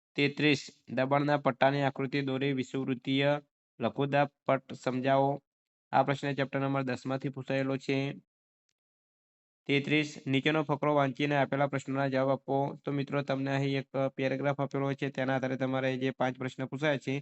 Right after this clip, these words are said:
એના જવાબ આપવાના હોય છે. તો આપણે પ્રશ્ન જોઈશું. તો પ્રશ્ન પહેલો પૂછાય છે કે ચક્રવાતના ઉદ્ભવવાનું કારણ જણાવો.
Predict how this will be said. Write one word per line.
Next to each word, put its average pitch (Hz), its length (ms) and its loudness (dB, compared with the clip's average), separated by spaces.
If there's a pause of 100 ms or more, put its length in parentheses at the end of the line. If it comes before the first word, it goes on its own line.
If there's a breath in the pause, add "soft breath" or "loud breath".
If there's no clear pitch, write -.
(420 soft breath)
એના 131 220 2
જવાબ 131 320 4 (240)
આપવાના 131 480 6
હોય 104 120 0
છે. 101 200 -6 (920)
તો 135 40 0
આપણે 143 260 4
પ્રશ્ન 135 380 -4 (460)
જોઈશું. 135 400 -2
તો 143 120 0
પ્રશ્ન 139 320 -4
પહેલો 139 220 0
પૂછાય 139 300 -2
છે 139 140 -4
કે 143 140 -2
ચક્રવાતના 135 840 0
ઉદ્ભવવાનું 135 640 -2
કારણ 131 340 0
જણાવો. 135 420 2